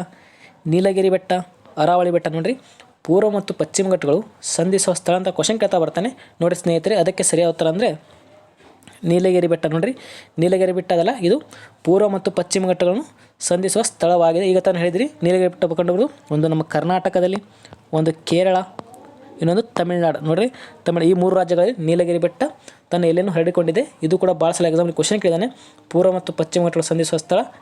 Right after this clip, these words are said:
ನೀಲಗಿರಿ. ನೀಲಗಿರಿ ಬೆಟ್ಟವು ಮೂರು ರಾಜ್ಯಗಳಿಗೆ ಹರಡಿಕೊಂಡಿದೆ, ಒಂದು ಕರ್ನಾಟಕ, ಕೇರಳ, ತಮಿಳ್ನಾಡು. ಇಷ್ಟೆಲ್ಲ ವಿಚಾರ ತಿಳ್ಕೊಂಡ್ರೆ ಸಾಕು.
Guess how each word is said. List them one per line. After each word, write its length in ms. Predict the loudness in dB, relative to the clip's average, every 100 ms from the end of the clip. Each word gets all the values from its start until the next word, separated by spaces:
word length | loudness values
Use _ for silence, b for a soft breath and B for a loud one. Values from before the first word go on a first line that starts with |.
| -4
ನೀಲಗಿರಿ. 500 | 0 2 2 0 -2 -2
ನೀಲಗಿರಿ 280 | 0 0 0
ಬೆಟ್ಟವು 260 | 0 0 -2 B B B -4
ಮೂರು 220 | 0 2
ರಾಜ್ಯಗಳಿಗೆ 500 | 2 0 0 0 0
ಹರಡಿಕೊಂಡಿದೆ, 680 | -2 -4 -4 -2 -2 0 0
ಒಂದು 160 | 0 0
ಕರ್ನಾಟಕ, 520 | 0 0 0 0 -2 -4 -8 _ _ -2
ಕೇರಳ, 240 | 2 2 -2 -10 _ -6
ತಮಿಳ್ನಾಡು. 400 | -4 -2 -2 -4 -6
ಇಷ್ಟೆಲ್ಲ 300 | -6 -2 0
ವಿಚಾರ 240 | 0 -2
ತಿಳ್ಕೊಂಡ್ರೆ 380 | -4 -6 -6 -6 -8 -6
ಸಾಕು. 280 | -2 -2 -4